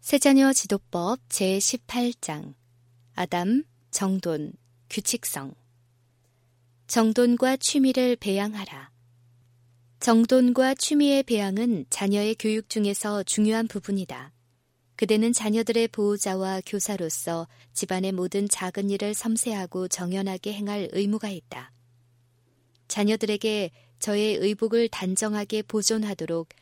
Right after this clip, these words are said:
귀중한 교훈을 가르쳐라. 그대 자신의 옷차림부터 깨끗하고 상쾌하며 존경받을 만하게 하라. 그대는 항상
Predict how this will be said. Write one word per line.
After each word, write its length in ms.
귀중한 500
교훈을 400
가르쳐라. 640
그대 220
자신의 520
옷차림부터 920
깨끗하고 840
상쾌하며 800
존경받을 720
만하게 420
하라. 300
그대는 360
항상 500